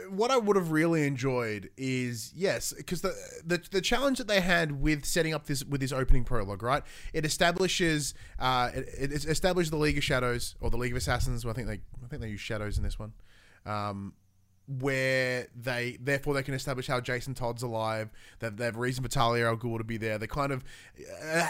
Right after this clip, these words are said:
add enough to the world storytelling to, like, "Okay, we need to explain this, we need to explain this, we'll have Raish involved,"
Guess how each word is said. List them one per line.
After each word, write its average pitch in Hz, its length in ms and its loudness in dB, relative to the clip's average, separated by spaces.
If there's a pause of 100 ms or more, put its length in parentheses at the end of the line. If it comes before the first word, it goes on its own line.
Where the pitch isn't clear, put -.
add 190 180 6
enough 180 420 6
to 190 120 4
the 170 100 6
world 143 400 4
storytelling 147 760 0
to, 165 80 -4
like, - 140 -4
"Okay, 131 140 0
we 123 140 -2
need 147 80 2
to 151 60 0
explain 139 340 -2
this, 123 100 -10
we 135 60 -6
need 135 40 -2
to 139 40 -2
explain 127 320 -4
this, 117 200 -6
we'll 123 120 -6
have 123 180 -2
Raish 117 280 -4
involved," 113 420 -4